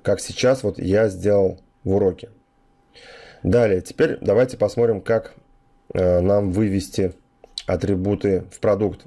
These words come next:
Вот если мы зайдем в продукт и обновим страницу, то я здесь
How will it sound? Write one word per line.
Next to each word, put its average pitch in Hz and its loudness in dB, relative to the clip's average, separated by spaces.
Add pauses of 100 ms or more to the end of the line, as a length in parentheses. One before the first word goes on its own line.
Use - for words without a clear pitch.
Вот 92 -8
если 104 -2
мы 104 -2
зайдем 98 0
в - -18
продукт 101 0
и 98 2
обновим 98 0
страницу, 135 -2 (680)
то 104 -2
я 131 0 (140)
здесь 113 -4